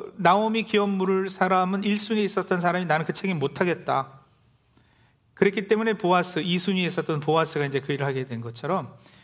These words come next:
어쨌든 가까운 핏줄이 되고요. 두 번째는 충분히 그 기업 물러줄 능력이 있어야 됩니다. 구약에선 주로 경제적 능력이 있어야 되겠죠. 또 그 사회에서 나름 신분이나 지위가 있어야 했습니다.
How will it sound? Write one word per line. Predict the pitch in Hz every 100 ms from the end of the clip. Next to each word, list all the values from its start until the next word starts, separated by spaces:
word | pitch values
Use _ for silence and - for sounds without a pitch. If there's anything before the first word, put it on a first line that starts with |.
| _
어쨌든 | - 175 185 202 220
가까운 | - 147 175 175 -
핏줄이 | 240 - 214 175 151
되고요. | 135 147 190
두 | 202
번째는 | 220 214 170 202 143 117 - _ _ _ _ _ _ _ - - - -
충분히 | - 285 294 277 269 262
그 | 233 220
기업 | - 202 220
물러줄 | 208 190 196 185 208 151
능력이 | 185 240 233
있어야 | 196 - 151
됩니다. | 131 123 113 113 - - _ _ _ _ _ _
구약에선 | - 214 220 208 208
주로 | 196 190
경제적 | 180 185 202 220 214
능력이 | 180 185 175 160
있어야 | 143 151 143
되겠죠. | 131 120 117 - - _ _ _ _ _ _ _ _ _ _ _ _
또 | 143
그 | 185
사회에서 | 220 214 202
나름 | 196 180 180
신분이나 | - 254 240 233 214 202
지위가 | - 190 214 196
있어야 | 170 147 160
했습니다. | 147 143 143 127 120